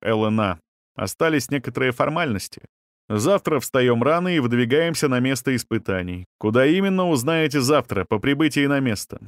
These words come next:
Операция засекречена, и чем меньше о ней будет знать людей, тем успешнее она пройдёт.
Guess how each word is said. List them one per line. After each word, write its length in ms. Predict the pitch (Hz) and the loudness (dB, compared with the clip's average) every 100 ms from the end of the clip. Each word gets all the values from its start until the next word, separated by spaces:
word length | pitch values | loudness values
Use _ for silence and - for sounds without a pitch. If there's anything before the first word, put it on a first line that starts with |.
| - | -14
Операция 640 | 117 92 117 156 151 160 151 | -10 -2 2 2 0 0 0
засекречена, 800 | 120 131 151 143 151 123 - 95 | 0 0 -2 0 0 -2 -6 -6
и 100 | 95 | -4
чем 240 | - 151 | -2 -2
меньше 420 | 156 170 160 - | 0 -2 -2 0
о 80 | 135 | 0
ней 180 | 135 131 | 0 0
будет 340 | 123 127 120 | 0 0 -2
знать 300 | 107 131 123 | -2 -4 -2
людей, 440 | 139 139 185 170 120 _ _ | -2 0 0 0 -2 _ _
тем 180 | 214 196 | -2 -2
успешнее 640 | 156 - 180 165 - 107 | -2 0 0 0 -2 -2
она 160 | 110 127 | 0 -2
пройдёт. 640 | 101 92 90 - - | -2 -2 -4 -10 -12